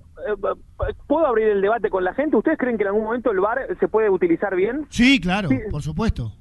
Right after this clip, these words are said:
Speaker 1: Sí, eh, eh,
Speaker 2: Sí.
Speaker 1: eh, explica-, eh, bueno, explícamelo vos y yo te digo por qué para mí no.
Speaker 2: ¿Por, eh, por qué se puede utilizar bien?
Speaker 1: Sí.
Speaker 2: Primero y principal, pasa que nos metemos en un debate que, que es, que es largo y, eh,
Speaker 1: No,
Speaker 2: pri-,
Speaker 1: no,
Speaker 2: primero,
Speaker 1: igual, te-
Speaker 2: primero y principal,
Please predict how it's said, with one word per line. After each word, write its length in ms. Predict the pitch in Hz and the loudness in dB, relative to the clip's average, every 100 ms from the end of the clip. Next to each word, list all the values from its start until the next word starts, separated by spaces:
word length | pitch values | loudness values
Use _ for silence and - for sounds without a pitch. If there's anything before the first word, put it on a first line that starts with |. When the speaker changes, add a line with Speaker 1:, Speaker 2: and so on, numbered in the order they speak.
| - | -8
Speaker 1:
Sí, 100 | 185 | -6
eh, 640 | 165 - 190 180 170 170 | -4 0 2 2 2 2
eh, 20 | 160 165 | 4 4
Speaker 2:
Sí. 120 | 160 | 6
Speaker 1:
eh, 200 | 156 147 139 - - | 6 4 0 -10 -6
explica-, 380 | 185 180 196 185 170 | -2 0 0 0 0
eh, 40 | |
bueno, 300 | 175 175 147 | 0 0 0
explícamelo 400 | 147 180 208 196 | 0 0 2 2
vos 120 | 208 190 | 2 2
y 20 | |
yo 80 | 185 | 2
te 60 | 180 | 2
digo 120 | 170 | 2
por 180 | 160 151 | 2 2
qué 100 | 160 | 0
para 220 | 156 139 | 0 0
mí 80 | 143 | 0
no. 180 | 113 - - - - - - 175 | -2 -6 -20 -20 -20 -20 -20 -12
Speaker 2:
¿Por, 180 | - 156 147 - 190 | -8 -6 -8 -14 -10
eh, 120 | 139 | -6
por 160 | 135 139 | -4 -4
qué 100 | 190 | -2
se 120 | 180 | 0
puede 120 | 190 | 0
utilizar 340 | 165 160 156 175 | 0 0 0 0
bien? 320 | 285 392 302 - - | -2 -4 -12 -18 -2
Speaker 1:
Sí. 60 | 180 156 - - | 0 0 -2 -6
Speaker 2:
Primero 320 | - 170 220 339 | -4 -2 -2 -2
y 40 | |
principal, 720 | 220 190 208 156 320 359 170 - - - - - | -2 -2 -2 0 0 -2 -6 -6 -14 -18 -18 -12
pasa 220 | 220 220 | -6 -4
que 100 | 180 | -4
nos 240 | 147 147 | -6 -8
metemos 300 | 165 170 196 | -6 -4 -4
en 80 | 180 | -2
un 60 | 185 | -2
debate 340 | 180 202 185 | -2 -2 -4
que, 120 | 165 139 | -6 -6
que 200 | 143 156 | -8 -8
es, 180 | 156 156 | -10 -8
que 100 | 170 | -8
es 80 | |
largo 300 | 165 208 202 | -6 -4 -4
y, 320 | 170 147 139 - - - - | -4 -4 -6 -10 -18 -20 -14
eh, 100 | - | -4
Speaker 1:
No, 80 | 359 | 0
Speaker 2:
pri-, 100 | 190 | 2
Speaker 1:
no, 80 | 285 | 4
Speaker 2:
primero, 220 | - - | 4 4
Speaker 1:
igual, 120 | - | 2
te- 60 | 262 | 0
Speaker 2:
primero 320 | 202 233 311 | 0 0 0
y 40 | 320 | -2
principal, 720 | 233 214 214 185 254 330 269 | 0 -2 -2 0 0 0 -6